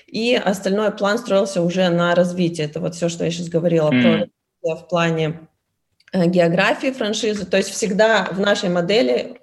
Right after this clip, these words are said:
Speaker 1: финальной, ну, не то чтобы финальной, но основной задачей было упаковать модель так, чтобы мы могли с ней выходить в другие страны. Потому что всё равно наш рынок достаточно,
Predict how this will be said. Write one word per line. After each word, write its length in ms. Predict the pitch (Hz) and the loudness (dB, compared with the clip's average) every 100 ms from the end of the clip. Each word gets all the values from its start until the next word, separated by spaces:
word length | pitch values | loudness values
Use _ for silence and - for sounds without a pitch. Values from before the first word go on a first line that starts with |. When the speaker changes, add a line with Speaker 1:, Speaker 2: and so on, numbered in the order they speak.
| _ | _
Speaker 1:
финальной, 640 | - 190 196 196 190 180 185 | -6 -2 2 2 2 -2 -2
ну, 120 | 226 220 | -2 0
не 140 | 190 | 0
то 100 | 254 | -2
чтобы 220 | 254 202 | -2 -4
финальной, 600 | 196 202 214 311 262 185 | -2 -2 2 2 2 2
но 180 | 185 202 | 2 0
основной 580 | 196 - 202 208 202 185 - - - | -2 -2 -2 2 2 2 -2 -14 -6
задачей 500 | 190 185 233 294 208 | 0 2 2 2 0
было 300 | 190 220 202 | 2 4 4
упаковать 680 | 190 196 190 196 190 190 - | 2 -2 -2 0 0 0 -2
модель 400 | 190 170 180 185 | -2 2 2 2
так, 320 | - 269 277 - | 0 -2 -2 -10
чтобы 260 | 208 196 | -8 -4
мы 80 | 208 | -2
могли 560 | 220 180 180 196 220 - - _ | -2 -2 0 -2 -4 -8 -20 _
с 120 | - | -4
ней 120 | 196 214 | -2 0
выходить 380 | 185 185 180 | -2 -2 0
в 40 | 175 | 0
другие 300 | 185 170 170 | 0 0 -2
страны. 400 | 170 160 156 180 - _ _ _ _ _ | -2 -6 -4 -8 -10 _ _ _ _ _
Потому 220 | 190 196 | -4 -4
что 120 | 196 190 | -2 -4
всё 140 | 196 | 0
равно 260 | 185 190 180 | 2 2 2
наш 260 | 180 196 190 | 2 0 -2
рынок 300 | 226 196 190 | -2 -2 -2
достаточно, 840 | 175 175 170 170 - 175 160 165 | -4 -2 -2 -4 -6 -4 -2 -6